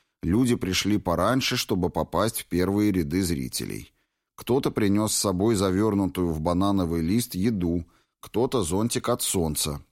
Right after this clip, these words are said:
Догадывались, что представление будет долгим. Наверное, ещё больше, чем эта радостная пёстрая толпа, западного наблюдателя удивит невероятная реалистичность происходящего.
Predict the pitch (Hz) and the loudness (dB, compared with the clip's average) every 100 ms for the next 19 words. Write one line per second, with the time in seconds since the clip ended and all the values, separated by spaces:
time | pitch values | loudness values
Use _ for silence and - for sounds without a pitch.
0 | _ 80 78 73 95 120 127 107 90 - | _ -6 -4 0 0 2 2 2 0 -2
1 | 80 78 - 76 76 78 104 113 107 78 | -4 -4 -4 -2 -2 0 0 2 0 -2
2 | 80 82 85 78 65 64 64 50 - _ | -2 -2 -4 -4 -6 -6 -10 -14 -18 _
3 | _ _ _ _ _ _ _ _ - 92 | _ _ _ _ _ _ _ _ -4 0
4 | 113 165 156 151 131 120 120 - 139 107 | 2 2 2 2 4 2 0 0 0 2
5 | 131 135 - - 104 113 107 101 104 117 | 2 0 -2 -2 0 0 0 0 2 0
6 | 98 - 95 92 90 113 110 - 87 85 | 0 -2 0 -2 0 -2 -2 -2 -4 -4
7 | 85 82 76 120 147 147 _ _ - 78 | -4 -4 -2 -2 -2 -4 _ _ -10 -2
8 | 104 135 131 113 110 107 98 95 92 113 | 0 0 0 0 0 0 0 0 0 0
9 | 139 - 117 110 104 92 95 131 135 110 | 0 0 0 0 0 0 0 0 0 0
10 | 98 90 90 110 120 117 110 107 101 98 | 2 2 2 0 0 0 2 2 2 0
11 | 92 - 107 - 104 - 92 98 95 110 | -2 -4 -4 -2 -4 -4 -4 -2 -2 -2
12 | 101 90 58 - - - | -2 -2 -2 -6 -8 -12